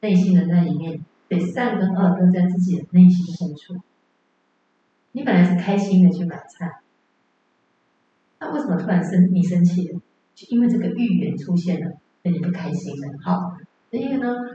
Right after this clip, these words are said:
我们心地应该保持怎样？清净、光明、真。所以，所以当遇到这个时候，你就有点跟着啊，可能他，他敢怒吧，就让他无所谓，不要跟人家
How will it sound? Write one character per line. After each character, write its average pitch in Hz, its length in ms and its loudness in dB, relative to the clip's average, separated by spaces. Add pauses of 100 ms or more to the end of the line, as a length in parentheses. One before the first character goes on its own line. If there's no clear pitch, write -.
(120)
我 175 60 -6
们 175 140 6
心 254 240 0
地 254 140 -2
应 202 260 -4
该 196 220 -2
保 - 200 -4
持 175 200 -8
怎 139 120 -8
样？ 170 220 -8 (120)
清 180 260 6
净、 180 320 2 (180)
光 185 260 6
明、 - 440 4 (160)
真。 143 280 -12 (480)
所 226 160 -4
以， 247 220 0 (240)
所 262 100 -10
以 262 140 -6
当 269 240 -2
遇 - 20 0
到 254 80 0
这 247 100 -2
个 214 60 -2
时 180 320 -4
候， 190 200 -6
你 175 180 -4
就 208 140 -4
有 214 40 -4
点 214 140 -8
跟 202 160 -8
着 - 100 -16 (160)
啊， - 320 -12
可 - 100 -14
能 170 100 -2
他， 190 480 0
他 185 80 -8
敢 - 260 -4
怒 185 100 2
吧， 180 200 -2 (120)
就 175 120 -4
让 180 200 6
他 160 400 -6
无 175 60 -8
所 175 160 -6
谓， 147 120 -6
不 156 80 -6
要 196 80 4
跟 - 80 -2
人 180 120 4
家 175 160 4